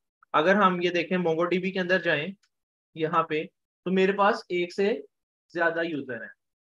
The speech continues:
तो हम एपीआई में उसको किस तरह बताएंगे कि हमने किस user को delete करना है, ठीक है। या तो हमने delete all करना हो ना, तो फिर हम यहाँ पे सिर्फ single path लिख के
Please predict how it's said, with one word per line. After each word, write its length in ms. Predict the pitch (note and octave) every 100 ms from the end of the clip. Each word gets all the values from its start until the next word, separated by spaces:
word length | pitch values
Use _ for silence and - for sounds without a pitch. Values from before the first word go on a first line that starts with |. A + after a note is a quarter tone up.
| _
तो 80 | F#3
हम 320 | G3 G3+ G#3+
एपीआई 500 | F#3 F3+ G3 G3+ G3+ G3+
में 80 | G3+
उसको 380 | G3 F#3+ - G3+
किस 180 | G3+ G3
तरह 180 | G#3 G#3+
बताएंगे 420 | G3+ G3 E3+ F#3
कि 120 | F#3
हमने 240 | G#3 F3
किस 300 | F#3+ G#3 G#3+ G3
user 320 | F3 E3+ F3+
को 80 | F#3
delete 360 | D#3+ C#3 B2+
करना 260 | C3+ A2 G#2
है, 60 |
ठीक 680 | G2+ _ _ _ _ - D3
है। 100 | F#3 F#3 _ _
या 160 | D#3+ E3+
तो 160 | G3+
हमने 260 | G3+ F#3 F#3+
delete 340 | F#3 F3 F#3 -
all 260 | D#3 F3 G3
करना 260 | F#3 E3
हो 140 | F3 D3
ना, 200 | D3+ F#3 _ -
तो 80 | D#3+
फिर 200 | - F3+
हम 240 | F#3 D#3+ - _ _
यहाँ 240 | D#3 D#3 D#3+
पे 120 | E3+
सिर्फ 260 | F#3 F3+ -
single 320 | - D#3+ D#3 E3
path 240 | D#3+ D#3
लिख 160 | D#3 D3
के 220 | E3 F3